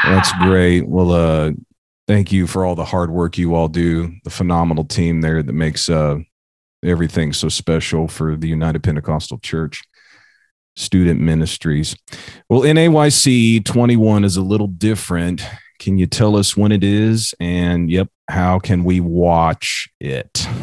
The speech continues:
Speaker 2: Yes, absolutely. So, uh,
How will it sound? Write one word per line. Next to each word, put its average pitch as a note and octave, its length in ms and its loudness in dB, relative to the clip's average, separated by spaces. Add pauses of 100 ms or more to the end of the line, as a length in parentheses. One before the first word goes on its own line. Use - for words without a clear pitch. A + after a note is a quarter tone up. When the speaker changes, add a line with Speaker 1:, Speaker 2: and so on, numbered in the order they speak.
(1040)
Speaker 2:
Yes, F4 240 -2 (220)
absolutely. F#3 680 -4
So, F#3+ 220 -6
uh, F3 340 2